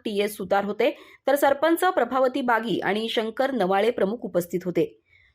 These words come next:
प्रतिमा पूजन शाळा व्यवस्थापन समितीचे अध्यक्ष शंकर नवाळे यांच्या हस्ते पार पडलं. ग्रंथदिंडीचं उद्घाटन सरपंच प्रभावती बागी यांनी,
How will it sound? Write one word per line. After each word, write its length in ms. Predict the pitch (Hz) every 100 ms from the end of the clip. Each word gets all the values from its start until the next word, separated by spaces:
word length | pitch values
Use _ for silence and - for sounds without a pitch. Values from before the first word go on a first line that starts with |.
| -
प्रतिमा 400 | 254 254 294 294
पूजन 400 | 294 262 254 294
शाळा 320 | 330 226 220 233
व्यवस्थापन 540 | 220 226 233 226 226
समितीचे 460 | 233 196 196 208 226
अध्यक्ष 380 | 185 185 190 240
शंकर 440 | 247 233 208 247 254
नवाळे 400 | 226 196 196 240
यांच्या 380 | 214 190 269 254
हस्ते 260 | 220 233
पार 220 | 233 180
पडलं. 300 | 170 170 165 - - - _ -
ग्रंथदिंडीचं 680 | 277 330 359 330 294 294 302
उद्घाटन 500 | 269 233 262 277 320
सरपंच 480 | 311 226 233 240 262
प्रभावती 600 | 262 220 214 233 233 247
बागी 360 | 220 196 214
यांनी, 380 | 208 220 240 165